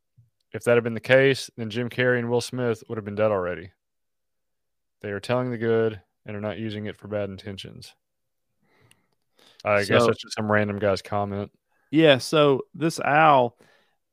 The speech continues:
Speaker 2: uh, goes back to the, um, Bohemian Grove.
Speaker 1: Mm-hmm.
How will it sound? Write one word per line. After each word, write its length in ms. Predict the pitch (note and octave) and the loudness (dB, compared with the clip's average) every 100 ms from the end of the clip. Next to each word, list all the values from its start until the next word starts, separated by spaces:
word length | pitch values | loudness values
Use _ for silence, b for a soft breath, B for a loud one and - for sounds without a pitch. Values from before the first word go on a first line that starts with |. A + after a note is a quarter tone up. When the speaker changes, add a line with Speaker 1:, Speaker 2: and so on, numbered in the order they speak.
| - | -2
Speaker 2:
uh, 220 | A2+ A2 | 0 0
goes 260 | G#2 A#2+ G#2 | 2 0 2
back 240 | A#2 - | 0 0
to 120 | - | -10
the, 240 | G#2 G2+ G#2 | -6 -6 -2
um, 440 | G#2 G2+ G2+ F#2+ _ _ _ - | -2 -2 -4 -10 _ _ _ -12
Bohemian 420 | A2+ A#2 B2 A2+ | -8 -6 -6 -6
Grove. 440 | G2+ A2 B2+ C3 _ _ _ _ _ _ | -6 -4 -4 -6 _ _ _ _ _ _
Speaker 1:
Mm-hmm. 260 | G#2+ G2 | -18 -12